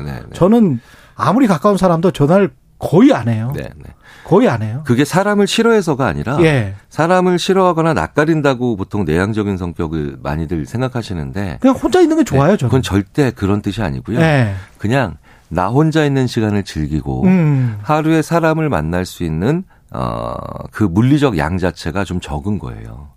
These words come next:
Speaker 2: 아.
Speaker 1: 그러니까 그 이, 양 이내에서는
Speaker 2: 예.
Speaker 1: 다 똑같아요. 그러니까 똑-, 그래서 가까운 사람을 만나거나 이미 잘 알고 있는 사람을 만날 때는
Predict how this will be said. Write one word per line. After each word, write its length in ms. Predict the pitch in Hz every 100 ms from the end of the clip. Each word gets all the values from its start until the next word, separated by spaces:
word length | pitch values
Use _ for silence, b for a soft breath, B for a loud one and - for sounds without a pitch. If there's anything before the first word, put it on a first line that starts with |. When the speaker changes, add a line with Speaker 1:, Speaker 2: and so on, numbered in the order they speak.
| _ -
Speaker 2:
아. 840 | 127 127 120 117 113 113 110 101 101
Speaker 1:
그러니까 340 | 104 87 -
그 220 | - 151 147
이, 200 | 101 113 -
양 280 | 110 123 143
이내에서는 920 | 92 107 143 160 104 95 87 131 95 123
Speaker 2:
예. 380 | 139 127 104 95 _
Speaker 1:
다 160 | - -
똑같아요. 440 | - - 190 - 82
그러니까 260 | 80 87 - _
똑-, 200 | 190 - - _ _
그래서 220 | 123 135
가까운 460 | - 101 165 175 160
사람을 340 | 151 143 131
만나거나 640 | 90 80 80 71 76 123
이미 200 | 98 113 127
잘 180 | 87
알고 180 | 107 120
있는 100 | 113
사람을 260 | 104 101 87
만날 180 | 69 67
때는 400 | 85 117 127